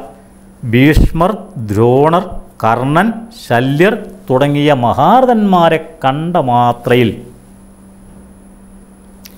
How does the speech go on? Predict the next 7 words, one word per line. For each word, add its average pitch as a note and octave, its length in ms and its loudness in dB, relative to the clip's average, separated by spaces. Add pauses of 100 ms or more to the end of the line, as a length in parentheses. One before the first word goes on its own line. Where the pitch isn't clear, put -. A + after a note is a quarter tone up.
(440)
ഇവരെയെല്ലാം A3 600 4 (200)
ശക്തി - 360 -2 (120)
എത്രമാത്രമുണ്ട്, E3 960 0 (640)
ഇവരെല്ലാം G#3 500 2 (140)
എങ്ങനെ G3 340 -2
ഞാൻ C#3+ 100 2 (160)
നേരിടണം C#3 440 0